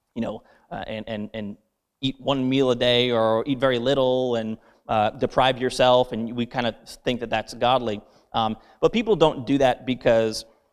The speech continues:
they like it. They do it for some other reason. Like, when people cut themselves, it's not because they hate their flesh. They do it actually out of pain relief lots of times. They try to relieve an emotional pain by, uh, uh, by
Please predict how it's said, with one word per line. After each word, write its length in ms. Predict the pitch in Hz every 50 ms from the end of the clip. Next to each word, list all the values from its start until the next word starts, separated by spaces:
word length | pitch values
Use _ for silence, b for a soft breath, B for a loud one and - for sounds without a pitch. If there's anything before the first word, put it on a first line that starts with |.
| _ _
they 120 | - 110 110
like 280 | 120 147 196 190 -
it. 200 | 123 117 - - _ _ _ _ _ _ _ _ _ _ _ _ _ _ _ 147
They 100 | 127 131
do 220 | 113 113 139 139
it 100 | 135 -
for 140 | - - 120
some 440 | - - 127 117 113 113 113 107 - _ _ _ _ _ -
other 220 | 123 117 117 107
reason. 420 | 110 117 120 110 113 95 95 82
Like, 140 | 85 95 104
when 100 | 101 -
people 180 | - 127 113 120
cut 200 | - 135 127 -
themselves, 400 | 123 117 104 - 110 98 101 113
it's 60 | -
not 140 | 139 139 -
because 200 | 139 117 135 117
they 140 | 113 107 90
hate 240 | 104 123 - -
their 100 | - 90
flesh. 420 | - - 170 190 180 139 - - - b b b b b b b _
They 140 | 156 180 180
do 200 | 147 170 180 185
it 60 | 147
actually 360 | 123 123 123 - - 139 127
out 80 | 127 123
of 160 | 117 - -
pain 220 | - 147 139 131
relief 320 | 120 123 135 180 170 - -
lots 200 | 104 110 - 113
of 60 | -
times. 260 | - 104 92 95 110
They 80 | 127 120
try 140 | - 147
to 80 | 139 123
relieve 360 | 120 120 120 127 143 147 127
an 80 | 117 113
emotional 440 | 113 123 139 151 147 - 135 117 110
pain 360 | - 107 98 92 90 92 107
by, 260 | 117 107 104 110 - - _ _ -
uh, 100 | 123 117 - 131
uh, 180 | 117 107 104
by 240 | - 117 110 107